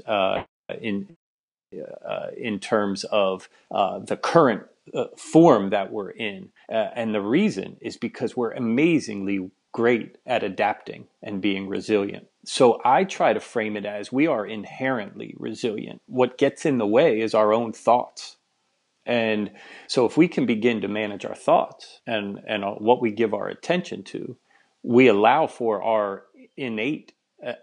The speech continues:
ability to adapt and be resilient to just, uh, come out. So, so how do we do that as coaches?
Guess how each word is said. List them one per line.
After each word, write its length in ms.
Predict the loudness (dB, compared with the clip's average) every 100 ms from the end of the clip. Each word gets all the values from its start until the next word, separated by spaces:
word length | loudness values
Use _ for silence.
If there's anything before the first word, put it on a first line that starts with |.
| -14 -12
ability 540 | -4 -2 0 0 -4
to 220 | -6 -6
adapt 500 | -4 0 4 2 0
and 120 | -6
be 120 | -4 -4
resilient 640 | -4 0 0 0 -4 -14
to 100 | -12
just, 300 | -8 -8 -10 _ -8
uh, 340 | -6 -6 -8 -14 _
come 220 | -2 0 2
out. 300 | -2 -4 -14 _ _ _ _ _ _ -20 -20 -20 -6
So, 400 | 6 6 6 0 _ _ _ _
so 340 | -4 4 4 4
how 200 | 4 6
do 100 | 4
we 120 | 0
do 200 | -4 -4
that 180 | -4 -6
as 140 | -14
coaches? 560 | -10 -8 -8 -18 -20